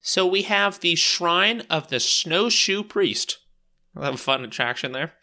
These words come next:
Um, it's a giant shrine dedicated to a nineteenth century Jesuit missionary, and he apparently carried a snowshoe with him at all times.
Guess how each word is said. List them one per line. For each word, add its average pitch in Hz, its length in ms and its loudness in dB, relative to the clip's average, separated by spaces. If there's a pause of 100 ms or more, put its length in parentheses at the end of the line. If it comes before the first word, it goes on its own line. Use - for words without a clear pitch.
(560)
Um, 135 420 2
it's 151 160 0
a 139 60 2
giant 165 560 2
shrine 160 1040 0
dedicated 143 720 0
to 131 160 0
a 113 60 0
nineteenth 180 520 -2
century 170 640 -2 (160)
Jesuit 156 500 2
missionary, 131 600 -2 (460)
and 117 260 0
he 147 400 -4 (480)
apparently 247 380 0
carried 254 340 0
a 185 60 2
snowshoe 254 520 2
with 101 160 -6
him - 160 -6
at 113 60 -4
all 135 160 -2
times. 113 400 -4